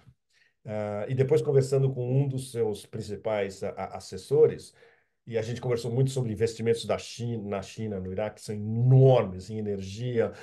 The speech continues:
vai ter uma extensão de da, das novas rotas da seda, passando pelo Iraque também.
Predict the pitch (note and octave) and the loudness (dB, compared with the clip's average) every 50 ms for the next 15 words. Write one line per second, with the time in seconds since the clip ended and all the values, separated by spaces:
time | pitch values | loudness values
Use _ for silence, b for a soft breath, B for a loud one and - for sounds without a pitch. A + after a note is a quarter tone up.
0 | B B B B G#2+ A#2+ A2 - - C#3 C3+ B2 B2 A#2 - - - A#2 G#2 G2 | B B B B -2 -2 -2 0 2 2 2 2 2 -2 -4 -4 -4 -4 -4 -4
1 | - - - A#2+ B2 A#2 A2+ A2 G2 G#2 G#2+ G#2+ G2+ F#2+ F#2 - b b b b | -4 -4 0 2 4 4 4 2 0 -6 -6 -6 -6 -6 -8 -10 b b b b
2 | b b b b b A2 G2+ A#2+ A#2 A2+ A#2 G#2+ A#2+ G#2+ G2 A2 A#2+ A2 G2+ G#2 | b b b b b -4 0 2 2 2 2 2 0 0 2 2 2 2 2 0
3 | - - G2+ G2+ - G#2+ G2 F#2+ A2 G#2 - - A#2 A#2 A2+ - A2 - - - | -2 -2 -4 -6 -4 -6 -4 -4 -4 -4 -2 -2 -2 -2 0 -2 -4 -4 -2 0
4 | B2 A#2 G#2+ - A#2 A2+ G2+ G2+ G2 G2 G2 G2 F#2+ - F#2+ - G2 F#2 F#2+ G#2+ | 2 2 2 0 -2 -2 -2 0 -2 -2 -2 -4 -6 -8 -8 -8 -6 -4 -2 0
5 | A2 A2+ A#2 A#2 A2 | 0 2 0 0 -2